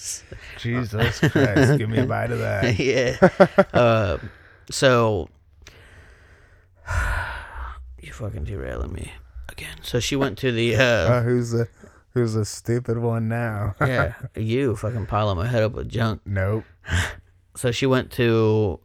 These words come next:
Speaker 1: either the E R or the
Speaker 2: Mm-hmm.
Speaker 1: hospital, I can't remember, or the emergency room, I guess it's a hospital. Urgent care or the hospital. Can't remember which one.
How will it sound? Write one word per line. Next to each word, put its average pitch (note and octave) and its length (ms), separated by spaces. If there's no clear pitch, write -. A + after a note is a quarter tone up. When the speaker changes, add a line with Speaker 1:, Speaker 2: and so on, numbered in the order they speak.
Speaker 1:
either A#2 220
the G#2+ 360
E D3 200
R B2+ 260
or A2 180
the G#2 80
Speaker 2:
Mm-hmm. A#2 100
Speaker 1:
hospital, A2+ 380
I G2+ 120
can't F#2+ 180
remember, G#2 480
or G2+ 120
the D#2+ 80
emergency F#2+ 420
room, D#2+ 300
I A#1+ 120
guess - 200
it's - 160
a - 60
hospital. - 500
Urgent A#2+ 320
care F#2+ 180
or D2 140
the C#2+ 80
hospital. - 560
Can't A#2+ 220
remember G2+ 260
which F2+ 200
one. B1+ 300